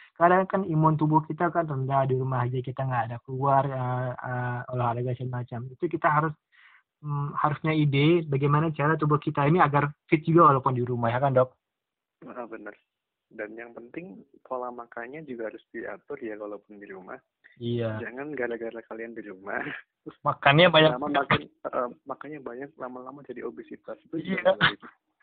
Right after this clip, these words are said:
Speaker 1: <laughs> Ini kayaknya saya tersinggung deh. Saya juga pernah <laughs> makan banyak, Dok. <laughs>
Speaker 2: Tapi nggak sampai obesitas kan?
Speaker 1: Iya, nggak sampai sih. Insya Allah, ah, kita nggak sampai. Karena kita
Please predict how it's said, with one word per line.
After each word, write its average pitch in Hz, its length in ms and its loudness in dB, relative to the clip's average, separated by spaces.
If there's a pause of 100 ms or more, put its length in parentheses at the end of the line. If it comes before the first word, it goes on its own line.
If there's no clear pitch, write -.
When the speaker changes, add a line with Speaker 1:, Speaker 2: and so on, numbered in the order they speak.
(180)
Speaker 1:
<laughs> - 1300 2
Ini 208 140 8
kayaknya 220 240 8
saya 220 140 8
tersinggung 202 440 8
deh. 175 160 10
Saya 196 140 8
juga 196 180 8
pernah 190 300 8
<laughs> 175 40 10
makan 196 260 8
banyak, 190 320 8
Dok. 170 200 6 (140)
<laughs> 160 460 6 (1120)
Speaker 2:
Tapi - 280 -8
nggak 160 180 -4
sampai 139 220 -8
obesitas 127 500 -10 (120)
kan? 135 160 -8 (160)
Speaker 1:
Iya, 147 360 8
nggak 131 200 6
sampai 110 360 -2
sih. 107 180 -8
Insya 113 420 -8
Allah, 113 260 4
ah, 110 420 -2
kita 120 220 -4
nggak 120 180 4
sampai. 107 400 -4 (180)
Karena 139 220 4
kita 160 220 8